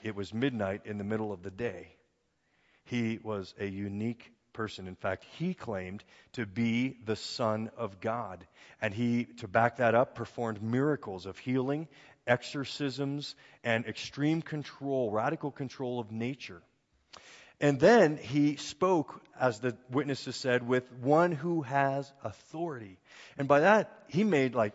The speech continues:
staggering claims. He said that he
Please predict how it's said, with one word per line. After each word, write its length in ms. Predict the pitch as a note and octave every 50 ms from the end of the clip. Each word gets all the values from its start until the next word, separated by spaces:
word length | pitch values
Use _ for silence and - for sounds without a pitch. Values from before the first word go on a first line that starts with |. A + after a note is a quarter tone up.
| - -
staggering 800 | - - - - - D#3+ D3+ C#3+ C#3 A#2+ A#2 A2 G#2+ G#2 G#2 G2+
claims. 600 | - - A2+ G#2+ G2+ F#2+ F#2 F#2 F2 - - - _
He 220 | - D#3+ F3+ F#3
said 480 | - - - D#3 B2 A2 G#2 G#2+ A2+ - - - - _ -
that 220 | A#2 A2 G#2+ - - - -
he 480 | - F3 F3+ E3+ E3 D#3 D#3 D#3+ D#3 D3